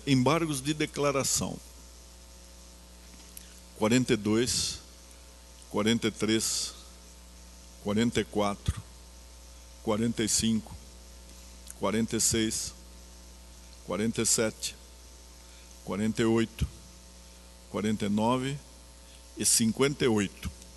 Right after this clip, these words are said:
Todos julgados de acordo com o voto do eminente relator, que todos os eminentes desembargadores também receberam.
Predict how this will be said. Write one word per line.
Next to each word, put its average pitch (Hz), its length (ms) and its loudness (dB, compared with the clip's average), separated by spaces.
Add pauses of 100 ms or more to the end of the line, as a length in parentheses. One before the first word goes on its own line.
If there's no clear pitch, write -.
(760)
Todos 113 320 2
julgados 110 480 0
de 107 80 0
acordo 113 340 0
com 110 200 0
o 101 40 2
voto 110 280 4
do 107 100 2
eminente 107 380 4
relator, 107 440 2
que 117 120 -6
todos 113 460 0
os 101 220 -4 (100)
eminentes 110 460 6
desembargadores 107 640 2
também 113 240 0
receberam. 110 460 -4